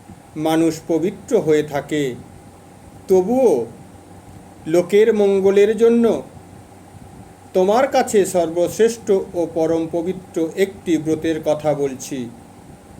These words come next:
বৈশাখ মাসে শুক্লপক্ষিয়া একাদশী মোহিনী নামে প্রসিদ্ধা। এই ব্রত, এই ব্রত প্রভাবে মানুষের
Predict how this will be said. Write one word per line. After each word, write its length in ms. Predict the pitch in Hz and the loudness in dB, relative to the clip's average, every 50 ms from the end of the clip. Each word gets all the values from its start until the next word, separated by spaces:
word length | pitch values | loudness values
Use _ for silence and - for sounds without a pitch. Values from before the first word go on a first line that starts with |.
| - - - - - - - - - - - - - - - - - - - - - - - - - - 143 | -20 -20 -20 -20 -20 -20 -20 -20 -20 -20 -20 -20 -20 -20 -20 -20 -20 -20 -20 -20 -20 -20 -20 -20 -14 -4 0
বৈশাখ 440 | 170 196 214 202 - 262 277 269 294 | 2 2 2 0 0 -2 -2 -2 -2
মাসে 400 | 262 277 269 262 277 285 277 254 | -2 -2 -4 -2 -2 -4 -4 -2
শুক্লপক্ষিয়া 960 | - 208 196 196 - 233 226 226 233 254 226 233 - - - 240 226 226 | -4 -4 -4 -4 -2 0 0 0 2 0 -2 -4 -4 -6 0 2 2 2
একাদশী 760 | 214 - 160 151 - 185 180 185 202 190 190 - 214 214 208 214 - - - - - - - - - - - - - - - - - - - - - - - | 2 0 -2 -4 -2 -4 -2 0 -2 -2 -2 -6 -8 -8 -8 -8 -12 -16 -20 -20 -20 -20 -20 -20 -20 -20 -20 -20 -20 -20 -20 -20 -20 -20 -20 -20 -20 -12 -2
মোহিনী 480 | 139 165 196 190 190 262 277 277 285 | 2 2 2 4 2 2 2 2 2
নামে 400 | 269 262 240 214 214 202 196 190 196 196 - - - - - - | 2 2 2 4 4 6 4 4 2 -2 -10 -16 -20 -20 -18 -10
প্রসিদ্ধা। 800 | - 170 160 156 - 185 160 147 143 - 131 147 135 127 117 113 - - - - - - - - - - - - - - - - - - - - - - - - - - - - - - - - - - - - | -6 -6 -6 -4 -6 -8 -8 -8 -8 -6 -2 -2 -2 -2 -2 -6 -10 -16 -20 -20 -20 -20 -20 -20 -20 -20 -20 -20 -20 -20 -20 -20 -20 -20 -20 -20 -20 -20 -20 -20 -20 -20 -20 -20 -20 -20 -20 -20 -20 -12 -4 0
এই 260 | 190 208 247 269 254 | 0 2 2 0 0
ব্রত, 520 | 202 185 180 180 180 - 208 196 180 143 123 - - - - - - - - - - - - - - - - - - - - - - - - - | 2 4 2 4 4 4 4 4 4 2 -2 -8 -14 -20 -20 -20 -20 -20 -20 -20 -20 -20 -20 -20 -20 -20 -20 -20 -20 -20 -20 -20 -20 -20 -12 -2
এই 220 | 202 190 214 240 220 | 2 2 2 2 0
ব্রত 320 | 190 185 190 190 190 233 | 2 2 2 4 6 4
প্রভাবে 560 | 233 233 240 233 202 190 226 240 247 269 262 | 2 4 4 2 4 4 2 4 4 4 4
মানুষের 600 | 247 226 196 185 190 190 185 196 196 190 190 196 | 4 4 2 2 2 0 2 4 4 4 4 2